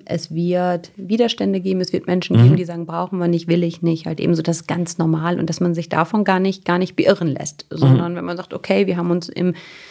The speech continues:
Speaker 1: Führungsteam dafür entschieden, das Thema jetzt anzugehen“, dann ist es halt eben Thema und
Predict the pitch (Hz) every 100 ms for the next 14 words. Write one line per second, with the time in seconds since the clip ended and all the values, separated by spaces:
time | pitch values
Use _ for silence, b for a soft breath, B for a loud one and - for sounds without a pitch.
0 | B - 277 254 247 - 233 220 208 196
1 | 185 - 214 233 226 202 185 190 185 175
2 | - 196 202 208 214 208 196 - - 233
3 | 247 247 240 247 262 - 254 269 285 339
4 | - 190 196 196 -